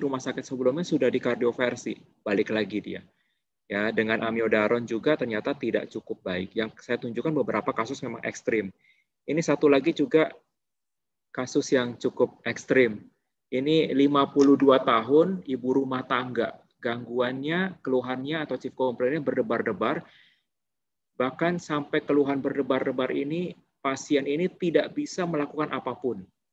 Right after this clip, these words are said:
Untuk keaktivitas sehari-hari aja, sering pingsan, pingsan, dan pingsan berulang-ulang. Sama dokternya sudah dikasih amiodaron satu kali dua ratus dan bisoprolol satu kali lima miligram. Di holter, ya, sama saya di holter, kita lihat di sini,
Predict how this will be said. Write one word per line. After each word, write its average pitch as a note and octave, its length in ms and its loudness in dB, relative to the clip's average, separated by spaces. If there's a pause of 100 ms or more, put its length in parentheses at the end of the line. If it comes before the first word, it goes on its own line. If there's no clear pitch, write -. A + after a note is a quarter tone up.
(120)
Untuk C3+ 240 -4
keaktivitas C#3 640 -4
sehari-hari C3 480 -2
aja, D3 400 0 (400)
sering C3+ 320 -2
pingsan, D3 560 -2
pingsan, C#3 480 -4
dan A2+ 160 -4
pingsan B2+ 320 0
berulang-ulang. A2 720 0 (960)
Sama A#2 240 -4
dokternya A#2 400 -2
sudah B2+ 240 0
dikasih A2+ 400 -4
amiodaron A2 400 -2
satu A2+ 240 -8
kali A2 80 -2
dua G#2 240 -2
ratus D3 320 -4
dan B2 80 -2
bisoprolol A2+ 560 -4
satu C3 320 -8
kali A2 240 -2
lima A2 320 -4
miligram. G#2+ 560 -4 (800)
Di C#3 160 2
holter, E3 640 2 (480)
ya, A2 320 -10
sama G2+ 240 -10
saya A2+ 160 -2
di - 20 -4
holter, G2+ 300 -2
kita C#3 240 -2
lihat D#3+ 160 -2
di C#3+ 80 -4
sini, D#3 280 -2